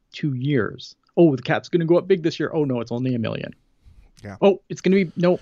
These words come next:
Speaker 1: might be a million again. Like, so until we start seeing the cap actually increase, like, I,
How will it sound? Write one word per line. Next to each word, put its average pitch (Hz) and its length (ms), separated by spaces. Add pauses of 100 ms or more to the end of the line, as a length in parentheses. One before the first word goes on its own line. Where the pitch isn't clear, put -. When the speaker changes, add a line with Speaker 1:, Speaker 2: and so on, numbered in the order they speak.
(100)
Speaker 1:
might 135 260
be 147 80
a 139 40
million 113 320
again. - 280 (160)
Like, 143 320 (420)
so 175 160
until 190 440
we 165 180
start - 340
seeing 151 240
the 127 60
cap 127 260 (200)
actually 131 800
increase, 165 680
like, 117 360
I, 101 720